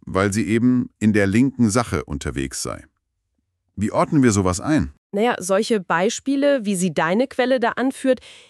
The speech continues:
Speaker 2: die nähren bei manchen ganz offensichtlich das Gefühl einer Doppelmoral.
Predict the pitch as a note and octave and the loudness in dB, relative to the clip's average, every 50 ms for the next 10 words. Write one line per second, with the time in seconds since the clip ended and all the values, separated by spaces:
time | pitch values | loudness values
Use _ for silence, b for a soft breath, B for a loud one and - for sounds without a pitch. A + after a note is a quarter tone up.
0 | B B G#3 G3+ F#3+ F#3 F3+ F#3 G3 G#3 G3+ A#3 B3 A3+ A3 G3+ F3+ E3 D#3 D#3 | B B 2 4 4 4 4 4 2 2 0 0 0 2 2 2 2 2 2 0
1 | E3 - - G3+ G#3 A#3 A#3 - E3+ E3+ F3+ - - - F3+ F3 - G3+ F3 E3+ | -2 -4 -4 -4 -2 -2 -2 -2 -2 -2 -2 -4 -4 -6 -4 -2 -2 -2 -2 -2
2 | E3+ D#3 - - - E3+ F3+ G3+ - - - G3+ G3+ - - - G#3+ - - - | -4 -6 -8 -8 -4 -4 -4 -2 -4 -4 -4 -4 -4 -4 -4 -6 -8 -8 -6 -4
3 | F#3 F3 E3+ - - F3+ F#3+ F#3+ G3 - - C#4+ D#4 - - G4 B3 F3+ D3+ C#3 | -4 -4 -2 -2 0 0 0 0 0 -2 -2 -4 -2 0 0 0 0 0 -2 -2
4 | C3 C3 C3 - - B1+ | -4 -4 -4 -4 -4 -6